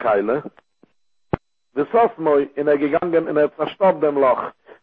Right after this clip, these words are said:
וחוזר, ווען נקב כמוצא זית. און ממש נעבן דער פריעריקע לאך, ווי עס פריער געווען, איז יעצט געשען,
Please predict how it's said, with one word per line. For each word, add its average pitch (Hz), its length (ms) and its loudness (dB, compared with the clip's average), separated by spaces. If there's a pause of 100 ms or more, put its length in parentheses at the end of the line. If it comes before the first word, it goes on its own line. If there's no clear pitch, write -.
(100)
וחוזר, 180 640 0
ווען 151 200 0
נקב 165 200 -2
כמוצא 139 460 -2
זית. 117 380 -2
און 117 80 -12
ממש 180 420 -2
נעבן 165 360 2
דער 151 100 2
פריעריקע 160 520 2
לאך, 135 240 2
ווי 120 180 -4
עס 123 80 -20
פריער 190 200 2
געווען, 143 380 0 (360)
איז 117 100 -8
יעצט 165 220 2
געשען, 151 400 -2